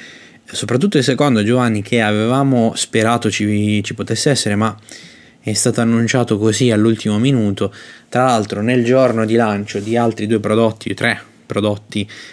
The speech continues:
molto interessanti, parliamo di Mi Mix, ehm, due S, S due, insomma, eh, del prossimo P venti, o meglio dei prossimi P venti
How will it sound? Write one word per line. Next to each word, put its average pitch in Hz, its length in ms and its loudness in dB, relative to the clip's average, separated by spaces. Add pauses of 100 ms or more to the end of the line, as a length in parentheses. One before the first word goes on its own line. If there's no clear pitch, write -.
(140)
molto 107 260 -2
interessanti, 104 840 -2
parliamo 104 400 0
di 104 120 0
Mi 107 100 2
Mix, 113 440 0
ehm, 101 1300 -2 (160)
due 104 420 2
S, - 280 -2
S - 200 -2
due, 101 260 -2
insomma, 104 360 -8 (680)
eh, 101 340 -4
del 110 460 0
prossimo 131 520 0
P 117 140 2
venti, 120 320 0
o - 20 2
meglio 110 160 2
dei 104 140 2
prossimi 120 420 0
P 117 120 0
venti 101 600 -2